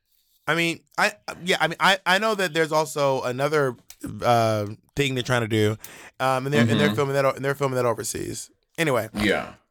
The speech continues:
Speaker 1: But yeah, okay. Do you think that the winner of Drag, do you think Natalia, uh, Playacam is gonna be there? Or it might be
Speaker 2: From
Speaker 1: Playacam from Drag Race Thailand, uh, from Drag Race Thailand.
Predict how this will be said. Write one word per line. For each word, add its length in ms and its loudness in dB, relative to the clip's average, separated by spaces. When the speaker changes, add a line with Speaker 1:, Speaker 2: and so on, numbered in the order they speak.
Speaker 1:
But 260 -2
yeah, 280 2
okay. 260 0
Do 160 -6
you 220 -2
think 280 -2
that 100 -8
the 80 2
winner 260 0
of 60 -6
Drag, 320 0
do 60 -4
you 60 -2
think 200 -2
Natalia, 640 -2
uh, 300 2
Playacam 760 -2
is 120 -2
gonna 180 2
be 100 2
there? 280 -2
Or 140 2
it 60 4
might 200 4
be 80 0
Speaker 2:
From 120 -6
Speaker 1:
Playacam 560 0
from 180 -2
Drag 280 0
Race 220 -2
Thailand, 720 -2
uh, 280 -2
from 200 -6
Drag 180 2
Race 160 0
Thailand. 400 -6